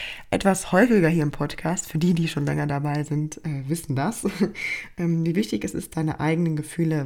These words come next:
wahrzunehmen und anzuerkennen, um sie loslassen zu können. Und oftmals gehen sie auch mit verschiedenen inneren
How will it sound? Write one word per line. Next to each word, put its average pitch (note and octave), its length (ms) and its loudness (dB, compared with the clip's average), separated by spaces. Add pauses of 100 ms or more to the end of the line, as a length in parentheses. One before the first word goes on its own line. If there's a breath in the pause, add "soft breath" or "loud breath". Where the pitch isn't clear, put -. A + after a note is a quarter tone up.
(120)
wahrzunehmen D#3 800 -2 (640 loud breath)
und G3+ 320 -2
anzuerkennen, - 800 -6 (180)
um E3+ 140 0
sie F3+ 400 -2
loslassen D#3 720 -2
zu - 140 -14
können. - 280 -12 (800 loud breath)
Und F3 360 0
oftmals A3 640 -2 (360)
gehen F#3 380 2
sie F#3+ 160 -2
auch E3+ 180 -2
mit E3+ 140 -4
verschiedenen G3 640 -2
inneren E3 500 -2